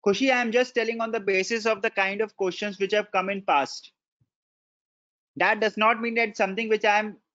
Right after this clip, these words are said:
asking you to leave for the end will not come. Again, I'm not asking you to not to study. I'm just saying that this is something which you can study at higher priority, and other areas you can leave for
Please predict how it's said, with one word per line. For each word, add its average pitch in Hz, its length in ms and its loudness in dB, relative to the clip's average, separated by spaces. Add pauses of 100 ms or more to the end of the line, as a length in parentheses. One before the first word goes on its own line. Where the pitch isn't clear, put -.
(140)
asking 175 460 -2
you 208 180 -4
to 226 120 -4
leave 214 540 -4
for 208 300 2 (320)
the 160 240 0
end 208 280 0
will 208 120 2
not 196 300 2
come. 156 300 0 (360)
Again, 214 300 2
I'm 202 160 2
not 214 220 2
asking 208 340 0
you 226 120 -6
to 226 100 -8
not 202 320 0
to 226 40 2
study. 165 360 -2
I'm 180 160 -4
just 220 220 -2
saying 220 180 0
that 220 240 0
this 185 120 -2
is 233 240 -4 (200)
something 196 440 0
which 220 160 -16
you 208 160 -16
can 214 160 2
study 202 440 0
at 196 160 0 (100)
higher 156 260 4
priority, 196 680 0 (340)
and 202 220 0
other 175 240 2
areas 208 600 2
you 202 100 -8
can 214 140 -2
leave 208 340 -6
for 226 400 2